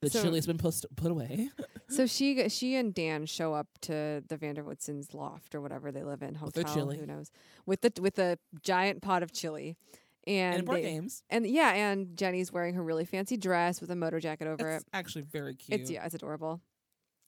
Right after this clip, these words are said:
Speaker 2: And so they show up, and it's just, like, a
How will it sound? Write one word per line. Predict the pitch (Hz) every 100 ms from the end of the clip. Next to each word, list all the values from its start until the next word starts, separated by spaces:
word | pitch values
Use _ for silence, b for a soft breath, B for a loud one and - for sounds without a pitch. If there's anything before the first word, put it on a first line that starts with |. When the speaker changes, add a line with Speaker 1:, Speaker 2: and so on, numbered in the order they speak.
| -
Speaker 2:
And | 196 208
so | 214 190 180 180 b b b _
they | 196 202
show | 226 175
up, | 254 226 - -
and | 185 180 165
it's | 175
just, | - 180 185
like, |
a | 165